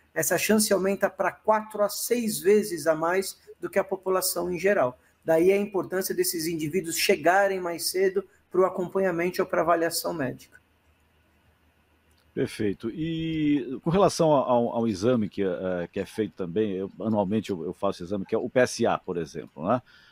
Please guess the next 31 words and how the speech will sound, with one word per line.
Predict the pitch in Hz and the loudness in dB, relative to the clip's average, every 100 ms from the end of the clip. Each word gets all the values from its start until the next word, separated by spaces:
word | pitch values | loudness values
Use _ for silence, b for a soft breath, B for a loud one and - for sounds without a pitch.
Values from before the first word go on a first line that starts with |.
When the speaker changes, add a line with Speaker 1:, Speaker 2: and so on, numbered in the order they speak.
| b 113 | b -2
Speaker 2:
É, | 110 110 110 104 | 2 2 0 0
qual | 151 160 | 0 2
que | 151 | 4
é | |
a, | 139 | 2
a, | 120 110 - 104 98 95 82 104 | 2 0 0 -2 -2 -2 -4 -4
a | |
necessidade | - - 123 113 98 127 127 | -4 -4 -8 -6 2 2 2
de | |
se | 120 | -4
fazer | - 113 95 117 123 | -2 -2 -2 -2 -2
esse, | 113 107 - | -4 -6 -6
esse | 110 104 98 | -6 -6 -10
exame | 85 104 104 98 | -6 -4 -4 -6
da, | 82 95 90 87 85 78 | -6 -4 -2 -4 -6 -10
do, | 87 | -14
do | 92 | -10
P | - | -4
S | 98 101 | -4 -4
A, | |
por | - | -6
exemplo, | 101 113 | -6 -4
que | |
é | 135 | -2
um | |
exame | 117 147 | -2 -4
de | 143 | -6
sangue, | - 165 135 95 | 0 2 2 -2
né? | 113 127 b b b | -4 -4 b b b
Que | - 110 | -6 0
detec-, | 127 - 117 117 | -2 0 0 0